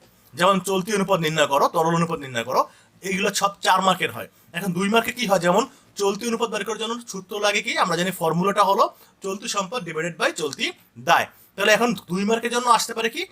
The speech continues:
চলতি সম্পদের পরিমাণ কত বা চলতি দায়ের পরিমাণ কত, এরকম আসতে পারে। তার মানে তুমি এই অনুপাতগুলো শিখলেই এই চ্যাপ্টারের দুই মার্কের কোশ্চেনগুলো করতে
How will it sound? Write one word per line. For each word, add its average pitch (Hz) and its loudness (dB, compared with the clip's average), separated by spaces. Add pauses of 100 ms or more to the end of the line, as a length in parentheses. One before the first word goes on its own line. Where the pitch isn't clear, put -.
(260)
চলতি 226 -2
সম্পদের 208 2
পরিমাণ 156 -2
কত 107 -10 (460)
বা 147 0
চলতি 196 -2
দায়ের 175 4
পরিমাণ 180 2
কত, 117 -12 (120)
এরকম 196 0
আসতে 117 0
পারে। 110 -16
তার 175 2
মানে 214 4 (260)
তুমি 196 -4
এই 196 0
অনুপাতগুলো 196 0
শিখলেই 202 -2 (380)
এই 156 -4
চ্যাপ্টারের 180 0 (500)
দুই 170 0
মার্কের 196 2
কোশ্চেনগুলো 180 -2
করতে 202 -4